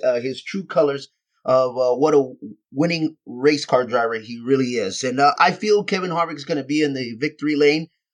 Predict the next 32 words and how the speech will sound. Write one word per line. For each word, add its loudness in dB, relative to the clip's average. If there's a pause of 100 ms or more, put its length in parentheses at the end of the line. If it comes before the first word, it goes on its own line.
(140)
uh, 2
this -4
coming -2
weekend 0
in -6
Texas. -4 (320)
Uh, 2
if 0
I 4
had 2
to -2
pick -2 (180)
a 2 (160)
alternate 0
pick, -2 (400)
I'm 0
gonna 2
go 4
with, 0 (500)
and -4
I -2
don't -4
know -2
why -2
I 2
wanna -2
keep -10
saying -4
his -8
name, -4
but 0
I, 2